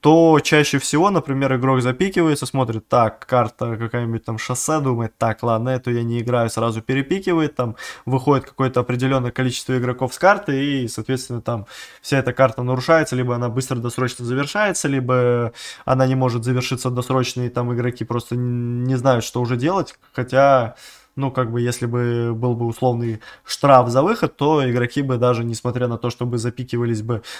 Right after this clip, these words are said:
на ту карту, на которой им не по кайфу играть, они бы все равно бы на ней играли. Поэтому посмотрим, что будет с этим дальше. Может быть, так и оставят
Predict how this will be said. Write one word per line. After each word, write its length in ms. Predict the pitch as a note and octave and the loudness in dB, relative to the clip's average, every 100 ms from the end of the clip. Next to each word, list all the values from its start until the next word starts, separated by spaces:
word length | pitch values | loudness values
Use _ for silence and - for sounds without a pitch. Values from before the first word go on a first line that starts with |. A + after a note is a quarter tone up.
| - | -6
на 140 | C3 C3 | -2 0
ту 120 | C3 | 2
карту, 340 | C#3 B2+ - | 4 4 2
на 100 | B2 | -6
которой 440 | A#2+ - B2 B2 B2 | -4 -2 0 0 0
им 140 | A#2+ | -2
не 80 | B2 | -2
по 140 | B2 | -2
кайфу 340 | B2 A#2+ - B2+ | 0 0 0 0
играть, 260 | E3 G3+ | 0 -2
они 120 | C3+ C3 | -4 -4
бы 100 | B2 | -2
все 140 | B2 | -2
равно 240 | A#2 C3+ | 0 -2
бы 160 | C#3+ B2+ | -2 -2
на 80 | A2+ | -2
ней 340 | A#2 C3 B2+ - | -2 -2 -4 -6
играли. 800 | C#3 B2+ B2 B2 A#2+ A#2 A#2 G#2+ | -6 -6 -4 0 2 2 0 -2
Поэтому 400 | A2+ A#2 A#2+ A2 | -4 -6 -6 -4
посмотрим, 520 | B2+ - A3 F#3+ D3 - - - | -4 2 0 0 -6 -8 -18 -6
что 160 | - C3+ | 0 2
будет 160 | C#3 | 0
с 40 | C#3 | -2
этим 200 | D3+ E3 | -2 0
дальше. 280 | A3+ - C#3+ | 0 0 -2
Может 220 | C3 B2 | -2 0
быть, 180 | B2+ B2+ | -2 2
так 200 | C3 B2+ | 2 2
и 40 | |
оставят 520 | A#2 - C#3+ B2+ - | 0 6 8 8 2